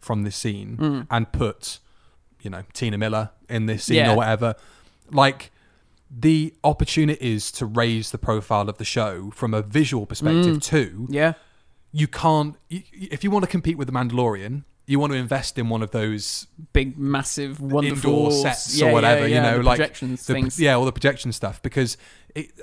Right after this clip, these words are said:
Speaker 1: like, Doctor Who can and should look like that.
Speaker 2: Yeah.
Speaker 1: And, and you, you get closer.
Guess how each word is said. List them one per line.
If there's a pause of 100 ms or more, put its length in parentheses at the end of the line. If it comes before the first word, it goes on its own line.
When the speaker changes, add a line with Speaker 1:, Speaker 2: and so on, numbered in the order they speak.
Speaker 1:
like,
Doctor
Who
can
and
should
look
like
that.
Speaker 2:
Yeah.
Speaker 1:
And,
and
you,
you
get
closer.